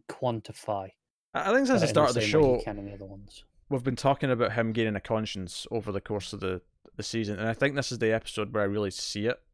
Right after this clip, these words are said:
Speaker 2: kind of forming.
Speaker 1: Yeah.
Speaker 2: So
Speaker 1: 'Cause it, it's, it's not until he goes too far that he realizes that he has one. <laughs>
Speaker 2: <laughs> Yeah, basically. Um, although, not to gloss over, Janie has a scene with her friend,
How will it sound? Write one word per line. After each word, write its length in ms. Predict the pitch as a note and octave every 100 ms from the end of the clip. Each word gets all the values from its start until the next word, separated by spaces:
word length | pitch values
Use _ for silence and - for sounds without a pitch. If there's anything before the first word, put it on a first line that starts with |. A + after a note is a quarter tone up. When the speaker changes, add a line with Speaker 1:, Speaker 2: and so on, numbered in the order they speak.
| _
Speaker 2:
kind 200 | - A2+
of 120 | G#2 G2+
forming. 600 | - G#2+ G#2+ A#2+ B2+ C3
Speaker 1:
Yeah. 380 | C3 A#2+ G#2+ G2+ G#2+ _ _ _ _ _ _ _
Speaker 2:
So 340 | - A2 G#2+ G#2
Speaker 1:
'Cause 120 | C#3
it, 120 | B2+ B2+
it's, 180 | - _ _ - -
it's 180 | C3+ -
not 100 | C3
until 200 | B2 B2+
he 60 | A#2
goes 260 | A2 G#2
too 180 | - A2+
far 320 | - A#2 A2 G#2+
that 120 | G#2
he 80 | G2+
realizes 720 | G#2+ G#2 G2 F#2+ F#2+ G2+ -
that 120 | G#2+
he 60 | G2
has 260 | - G2+ -
one. 140 | G#2+ - - - _ _ _ -
<laughs> 100 | -
Speaker 2:
<laughs> 0 | C#3
Yeah, 120 | E3+ A#2+ -
basically. 420 | D3 D3+ - G#2 G2+ - - - C3 A#2
Um, 400 | - A#2+ A#2 A#2 - _ _ _ _ _ _ _ _
although, 200 | B2+ D3
not 160 | D3 F3
to 40 |
gloss 220 | D3+ D3+ D3+
over, 140 | C3
Janie 300 | A#2 C#3 C#3
has 120 | C3
a 40 | A2+
scene 160 | -
with 80 | A#2
her 40 | G#2+
friend, 500 | - A2+ G#2 G2 F#2+